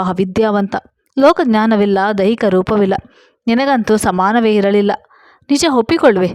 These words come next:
ಅದೇ ಕೆಟ್ಟ ಅನುಭವಗಳಿಂದಲೇ ಪಾಠ ಕಲಿತೆ. ಸತತ ಅಧ್ಯಯನ ನಡೆಸಿ ಕೃಷಿ ಮಾಡಿದೆ, ಕಲಿತೆ, ಜ್ಞಾನ ಸಂಪಾದಿಸಿಕೊಂಡೆ. ನಾನು ನಿನಗೆ ನಿನ್ನೆ ತಾರಸಿ ಕೃಷಿಯ ಬಗ್ಗೆ ವಿವರಿಸುವಾಗ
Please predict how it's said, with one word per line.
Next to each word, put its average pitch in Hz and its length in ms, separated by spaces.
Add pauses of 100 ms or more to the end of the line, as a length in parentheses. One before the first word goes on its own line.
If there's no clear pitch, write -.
(320)
ಅದೇ 202 220
ಕೆಟ್ಟ 196 360
ಅನುಭವಗಳಿಂದಲೇ 202 760
ಪಾಠ 196 340
ಕಲಿತೆ. 185 380 (360)
ಸತತ 302 380
ಅಧ್ಯಯನ 233 340
ನಡೆಸಿ 196 300
ಕೃಷಿ 190 280
ಮಾಡಿದೆ, 180 360 (340)
ಕಲಿತೆ, 254 480
ಜ್ಞಾನ 208 340
ಸಂಪಾದಿಸಿಕೊಂಡೆ. 185 880 (460)
ನಾನು 277 200
ನಿನಗೆ 226 340
ನಿನ್ನೆ 214 320
ತಾರಸಿ 202 380
ಕೃಷಿಯ 214 260
ಬಗ್ಗೆ 180 260
ವಿವರಿಸುವಾಗ 185 640